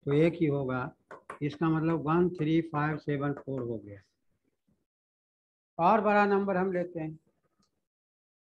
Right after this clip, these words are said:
जैसे मान लो हम लेते हैं वन, टू, थ्री, फ़ोर, फ़ाइव into eleven कर देते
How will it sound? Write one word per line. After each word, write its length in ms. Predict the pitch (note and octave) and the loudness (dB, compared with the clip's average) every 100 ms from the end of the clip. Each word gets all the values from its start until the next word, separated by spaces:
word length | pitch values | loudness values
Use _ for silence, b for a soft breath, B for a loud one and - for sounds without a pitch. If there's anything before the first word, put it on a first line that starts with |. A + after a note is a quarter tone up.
| _ _ _ _ D3 | _ _ _ _ -8
जैसे 240 | D3 F3+ | -4 0
मान 260 | F3 F3+ G3+ | 2 4 4
लो 520 | G#3 F#3+ F3+ G#3+ - _ _ _ _ _ _ _ _ _ _ _ _ _ _ _ _ _ _ _ _ - _ _ | 4 4 4 0 -8 _ _ _ _ _ _ _ _ _ _ _ _ _ _ _ _ _ _ _ _ -20 _ _
हम 160 | F3+ F#3 | -6 -4
लेते 300 | F#3 F3+ F#3+ | -4 -2 0
हैं 300 | F3+ F3+ G3 | 2 4 2
वन, 420 | F3+ E3 F#3 G3 F#3+ | 2 2 2 2 -2
टू, 500 | - F3 F3+ F#3 F#3 | -4 -2 0 -2 -6
थ्री, 340 | D#3+ E3+ F3+ F3+ | -4 0 0 -2
फ़ोर, 420 | - D#3 E3 E3+ | -6 -4 -4 -4
फ़ाइव 520 | - D#3 C#3+ D3 F3+ F3+ _ _ - - _ D3 | 0 2 2 2 0 -6 _ _ -16 -16 _ -2
into 300 | D#3+ E3 E3 | -2 0 0
eleven 380 | D3+ D3+ D3 | 0 -2 -2
कर 140 | C3+ B2 | -4 -10
देते 180 | G#2+ | -12